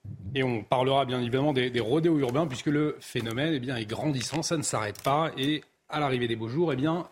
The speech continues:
toutes, tous les ans, c'est la même chose. Dans l'actualité de ce vendredi, eh bien, cette grande opération à Mayotte, annoncée par Gérald Darmanin, elle doit débuter en début de semaine prochaine pour contrer l'immigration clandestine, euh, qui déstabilise l'île tout entière, hein, puisque sur les trois cent mille habitants de Mayotte, près de la moitié serait en situation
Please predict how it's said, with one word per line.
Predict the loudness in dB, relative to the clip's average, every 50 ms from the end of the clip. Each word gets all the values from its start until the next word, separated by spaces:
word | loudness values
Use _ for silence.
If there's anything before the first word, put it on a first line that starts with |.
| -18 _ -14
toutes, | -14 -14 -8 -6 -4 -4 -4 -4 -6
tous | -6 -4
les | -4 -2 0
ans, | -2 -2
c'est | -2 -2
la | -2 0
même | 0 0 0 -2
chose. | -2 0 0 0 2 2
Dans | 4 4
l'actualité | 4 4 4 4 4 4 4 2 2
de | 4
ce | 4 4
vendredi, | 4 4 4 4 4 4 4 4 4 4
eh | 4 4
bien, | 4 2 2
cette | 2 0 0 2
grande | 2 2 2 4 2
opération | 2 2 2 2 2 2 2 0 -2 -2 0 0
à | 2
Mayotte, | 2 2 2 4 2 2 2 -2 -8 -16 -20 -20 -20 -20 -4 _
annoncée | 0 2 2 2 2 2
par | 2 2 0 2
Gérald | 2 2 2 2 2 2
Darmanin, | 0 0 2 4 4 4 4 4 4
elle | 4 4
doit | 2 2
débuter | 2 0 0 0 0 0
en | 0 2
début | 2 2 2 2 2
de | 2
semaine | 2 2 4 4 2 2
prochaine | 2 0 0 2 2 2 2 2
pour | 0 -4 -6 -4
contrer | -2 -2 -2 0 0 0
l'immigration | 0 2 2 2 4 4 2 2 0 -2 0
clandestine, | 2 2 2 2 4 2 2 0 0 2 2 2 2 2 -2 -10 -16 -16 -18 -18 _ -6
euh, | -6
qui | -4 -2 -2 0
déstabilise | 2 2 2 2 2 2 2 2 2 2 2 4 4 4 4 4 2
l'île | 0 2 2 2 4 4 2 2
tout | 2 0 2 2 4
entière, | 2 0 0 2 2 2 2 2
hein, | 0 -2
puisque | -2 -6 -6 -4 -4
sur | -4 -2 -4
les | -4 -4
trois | -6 -4 -2 0
cent | 0 2 2 2
mille | 2 2 2
habitants | 2 0 0 -2 -2 0 0
de | 0
Mayotte, | 2 2 2 0 0 -2 -2
près | 0 0 2 2
de | 4 4
la | 4 4 2 2
moitié | 2 2 0 0 0 -2 -2 -2 -2
serait | -2 -4 -4 -4 -4 -4 -6
en | -6
situation | -4 -4 -6 -6 -4 -6 -4 -4 -2 -2 -2 -2